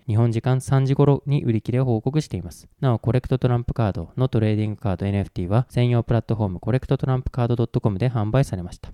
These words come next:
購入者はトランプ氏と直接会って話す特典や、トランプ氏と一緒にゴルフをプレイする特典に応募が可能となっています。同コレクションの一人当たりのエヌエフティー購入数は百個までとなっており、エヌエフティー一個につき応募は一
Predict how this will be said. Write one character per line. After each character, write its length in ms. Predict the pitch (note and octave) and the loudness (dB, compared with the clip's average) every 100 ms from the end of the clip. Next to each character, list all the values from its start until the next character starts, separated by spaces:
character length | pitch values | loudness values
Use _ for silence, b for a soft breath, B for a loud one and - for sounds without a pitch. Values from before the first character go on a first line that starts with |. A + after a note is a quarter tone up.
| - | 0
購 140 | C3 | 2
入 140 | B2+ | 2
者 120 | A#2 B2 | 2 0
は 100 | B2 | 2
ト 100 | A#2+ | 0
ラ 100 | A#2+ | 0
ン 60 | |
プ 100 | - | -4
氏 80 | - | -4
と 60 | B2 | -2
直 180 | - - | -2 -4
接 240 | A#2+ - | -4 -2
会 20 | |
っ 40 | B2+ | -2
て 100 | G#2 | -2
話 220 | G#2 A2 | -2 -2
す 40 | |
特 180 | - - | -4 -10
典 200 | - F#2+ | -8 -2
や、 160 | A2 B2+ | 0 2
ト 100 | A#2+ | 2
ラ 80 | A#2+ | 0
ン 60 | |
プ 100 | A2+ | 0
氏 60 | - | -2
と 140 | C3 | 0
一 60 | A2+ | 0
緒 120 | - | 0
に 100 | A#2+ | 0
ゴ 120 | A2+ | 4
ル 80 | C#3+ | 4
フ 100 | C3 | 2
を 60 | G2+ | -2
プ 140 | - | 0
レ 100 | G#2+ | 0
イ 40 | G2 | 0
す 80 | |
る 80 | F#2+ | -4
特 200 | F2 - | -6 -8
典 200 | - F#2 | -6 -4
に 140 | B2+ - | -4 -2
応 140 | A2+ G#2 | 0 2
募 100 | G2+ | 0
が 100 | F#2+ | -2
可 120 | G2 | -4
能 120 | F#2+ | -2
と 120 | C3+ | 0
な 100 | C3+ | 0
っ 40 | G#2+ | 0
て 120 | - | -6
い 60 | |
ま 80 | - | -12
す。 180 | - - | -16 -2
同 160 | A#2+ A2 | 2 4
コ 100 | G#2+ | 2
レ 80 | G#2 | 0
ク 80 | |
シ 100 | - | -4
ョ 40 | F#2+ | -4
ン 80 | G#2+ | -2
の 80 | |
一 60 | A2+ | -2
人 140 | - | 0
当 120 | A2+ A#2 | 0 0
た 80 | |
り 80 | F#2 | -2
の 100 | F2 | -4
エ 80 | F2+ | -4
ヌ 100 | A2 | -4
エ 20 | |
フ 100 | A#2 | -4
テ 100 | - | -4
ィ 40 | A#2+ | -4
ー 20 | |
購 160 | B2 | -2
入 160 | A#2+ A2 | -2 -2
数 160 | - G2 | -2 -2
は 140 | A2+ | -2
百 200 | G#2+ A2+ | -2 -4
個 100 | - | -2
ま 100 | F#2+ | -2
で 100 | F#2+ | -2
と 80 | - | 0
な 120 | A#2+ | 0
っ 60 | - | -2
て 100 | F2+ | -6
お 60 | |
り、 120 | F2 - | -6 -4
エ 80 | A2 | 0
ヌ 80 | |
エ 60 | A2+ | 0
フ 80 | A2 | 0
テ 80 | A2 | -2
ィ 40 | |
ー 20 | |
一 40 | G2+ | -2
個 120 | G2+ | -4
に 80 | F2+ | -6
つ 120 | - | -6
き 160 | - C3 | -2 0
応 160 | G#2 | 2
募 60 | G2+ | 2
は 120 | |
一 80 | F#2+ | 0